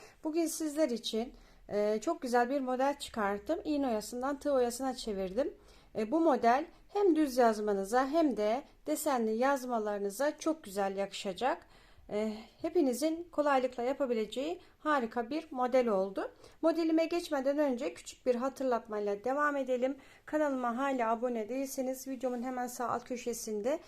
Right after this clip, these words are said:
abone ol yazısına basarak ücretsiz bir şekilde hepiniz abone olabilirsiniz. Ayrıca bildirim zilini aktif hale getirirseniz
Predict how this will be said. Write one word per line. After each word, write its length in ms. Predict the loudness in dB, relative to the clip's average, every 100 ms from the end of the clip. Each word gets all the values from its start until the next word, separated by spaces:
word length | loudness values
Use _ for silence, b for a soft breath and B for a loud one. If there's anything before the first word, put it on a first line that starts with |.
| B B 0
abone 340 | 2 4 2
ol 80 | 0
yazısına 420 | -2 -2 -2 -2
basarak 440 | -2 0 0 -2
ücretsiz 400 | -4 0 -2 -2
bir 60 | -10
şekilde 440 | -8 -8 -6 -4
hepiniz 560 | -2 -4 -6 -6 -6 -8 B B B
abone 300 | 0 0 0
olabilirsiniz. 1000 | 0 0 0 0 0 0 -4 -4 -4 0
Ayrıca 380 | 2 4 2
bildirim 280 | 0 -4 -4
zilini 240 | -4 -4 -4
aktif 300 | -4 -6 -6
hale 220 | -6 -4
getirirseniz 720 | -4 -4 -4 -4 -6 -6 -8